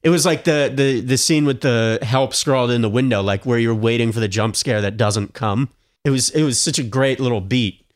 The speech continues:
And yeah, they really, uh, that was one of the best things they had in that last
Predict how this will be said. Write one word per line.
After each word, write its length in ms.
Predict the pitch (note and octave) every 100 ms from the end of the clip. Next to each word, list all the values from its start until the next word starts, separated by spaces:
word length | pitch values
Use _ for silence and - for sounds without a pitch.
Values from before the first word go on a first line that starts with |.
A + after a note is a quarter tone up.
| _ B2
And 200 | A#2 A#2
yeah, 300 | D3 D3+ B2
they 180 | C3 C3+
really, 420 | D3 D3+ C3 A#2
uh, 360 | G#2+ G2+ G2 - _ _ _ -
that 100 | D3
was 180 | D#3 C#3
one 120 | D3+
of 60 | C3
the 60 |
best 300 | A2 C3 A#2+
things 240 | - B2 G#2+
they 140 | A2
had 280 | G#2 A#2 A#2
in 120 | G2
that 200 | G2 F#2+ G#2
last 580 | G2 G2 F#2 - -